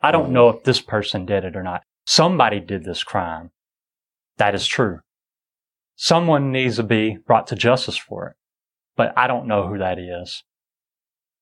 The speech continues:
Speaker 1: And for my reputation in life to be held ransom until I figure that out is wrong. And I guess that's kinda like a message for <laughs> Ellington and the state,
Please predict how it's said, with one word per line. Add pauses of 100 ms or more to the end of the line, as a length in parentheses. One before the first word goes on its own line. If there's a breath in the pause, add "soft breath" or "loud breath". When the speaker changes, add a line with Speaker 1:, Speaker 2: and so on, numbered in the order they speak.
(120)
Speaker 1:
And
for
my (600)
reputation
in
life
to
be
held
ransom
until
I
figure
that
out (120)
is
wrong. (960)
And
I
guess
that's
kinda
like
a
message
for
<laughs>
Ellington
and
the
state,